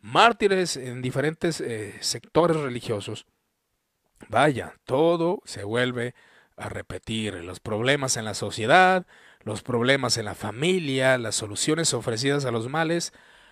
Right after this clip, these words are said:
no son nuevas. Y todas estas cosas, llega el momento en la vida del hombre, como dice el mismo Coelet, todas las cosas cansan, son fatigosas, más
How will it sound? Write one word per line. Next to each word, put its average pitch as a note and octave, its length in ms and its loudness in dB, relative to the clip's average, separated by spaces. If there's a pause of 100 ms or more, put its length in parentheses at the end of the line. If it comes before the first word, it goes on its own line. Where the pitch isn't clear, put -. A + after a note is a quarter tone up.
(100)
no B2 300 0
son G3 200 4
nuevas. A3 440 4
Y D3 40 -6
todas A3+ 200 6
estas A3 300 2
cosas, F3+ 440 2
llega D#3+ 200 -8
el G#3 100 -2
momento G3+ 500 0
en B2+ 80 0
la B2+ 60 0
vida E3 200 2
del F#3+ 180 4
hombre, B2 280 0
como A#2 260 -6
dice F3 400 2 (300)
el A#2+ 200 -6
mismo D#3+ 280 -4
Coelet, D3 480 4 (400)
todas E3+ 240 4
las D3+ 160 -2
cosas D3 320 -2
cansan, A2+ 540 -4 (220)
son D3+ 280 -4
fatigosas, - 960 0 (800)
más G#2+ 880 -6